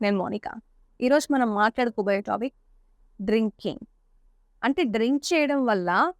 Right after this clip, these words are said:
మన బాడీకి ఏమవుతుంది అనే విషయం కంటే కూడా సడన్‌గా డ్రింకింగ్ మానేస్తే ఏమవుతుంది అనే విషయం ఎప్పుడన్నా మీరు ఆలోచించారా?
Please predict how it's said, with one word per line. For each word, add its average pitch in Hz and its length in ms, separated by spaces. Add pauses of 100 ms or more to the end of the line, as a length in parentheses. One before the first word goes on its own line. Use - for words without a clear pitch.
(240)
మన 240 180
బాడీకి 226 540
ఏమవుతుంది 214 560 (100)
అనే 220 140
విషయం 220 280
కంటే 202 300
కూడా 202 260 (220)
సడన్‌గా 381 760
డ్రింకింగ్ 240 520
మానేస్తే 233 460
ఏమవుతుంది 220 760 (420)
అనే 226 100
విషయం 254 220
ఎప్పుడన్నా 233 260
మీరు 214 120
ఆలోచించారా? 214 560